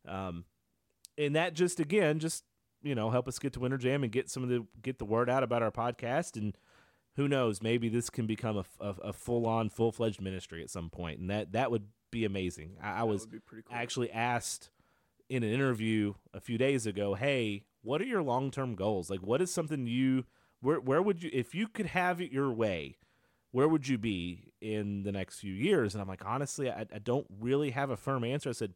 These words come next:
Speaker 1: "But it would be amazing if something like Rooted could be a ministry that actually provides a little bit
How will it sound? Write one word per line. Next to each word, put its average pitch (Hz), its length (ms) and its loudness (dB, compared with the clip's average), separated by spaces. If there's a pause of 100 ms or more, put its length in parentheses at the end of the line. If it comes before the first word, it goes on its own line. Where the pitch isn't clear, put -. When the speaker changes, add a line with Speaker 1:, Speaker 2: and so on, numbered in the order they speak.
Speaker 1:
"But 131 400 -6 (920)
it 127 80 0
would 135 140 4
be 139 100 6
amazing 113 720 2
if 110 580 0
something 127 480 0
like 113 240 2 (100)
Rooted 104 460 -2 (300)
could 117 340 0
be 107 460 -4 (2000)
a 120 120 -2
ministry 113 760 2
that 104 200 0
actually 110 320 -4
provides 107 320 -2
a - 40 0
little 113 100 4
bit 107 60 2